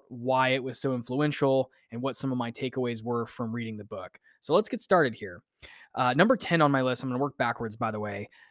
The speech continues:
Number ten is Measure What Matters by John Doerr,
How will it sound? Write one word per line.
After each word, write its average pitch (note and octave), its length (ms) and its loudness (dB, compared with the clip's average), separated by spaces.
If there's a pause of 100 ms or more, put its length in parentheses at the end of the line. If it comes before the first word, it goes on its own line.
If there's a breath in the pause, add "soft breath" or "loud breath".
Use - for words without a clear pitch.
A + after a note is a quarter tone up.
(120)
Number D#3+ 240 4
ten C#3 340 0
is A2 240 -6
Measure C#3+ 420 4
What C#3 240 4
Matters A#2+ 520 0
by G#2+ 180 -4
John A2+ 440 -2
Doerr, G#2 460 -8